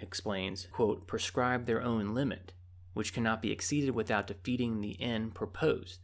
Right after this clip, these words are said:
That is an extension of revenue," end quote. So in other words, if they get too high, the consumption decreases, as does revenue. It's a self-correcting tax.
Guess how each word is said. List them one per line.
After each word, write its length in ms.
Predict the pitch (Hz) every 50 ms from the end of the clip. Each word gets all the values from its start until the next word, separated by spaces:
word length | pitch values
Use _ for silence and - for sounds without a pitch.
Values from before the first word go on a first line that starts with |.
| - - -
That 160 | 113 110 117
is 120 | 113 110
an 60 | 113 104
extension 480 | - - - - 113 104 - - 98
of 180 | 95 90 92 104
revenue," 340 | 113 117 107 101 95 90 90 -
end 140 | 123 120 110
quote. 260 | - - 101 85 - - - - - - - - -
So 80 | - 127
in 80 | 127
other 160 | 143 151 139 123
words, 260 | 117 110 104 104 -
if 140 | - 127 -
they 100 | 117 113
get 160 | - 143 -
too 140 | - 156 131
high, 440 | 135 143 143 156 165 165 165 156 - - - - -
the 100 | - 117
consumption 520 | - 127 110 107 - 127 120 - - 113
decreases, 640 | 101 104 95 - - 127 113 - - 113 104 104 - - - - - -
as 220 | - 117 107 98 -
does 240 | - 101 101 -
revenue. 400 | - 104 101 - - - 62 - - - - -
It's 140 | 127 - 110
a 20 |
self-correcting 880 | - - - 127 117 110 - - - - 110 101 95 - - - -
tax. 480 | 87 - - 92 87 - - - -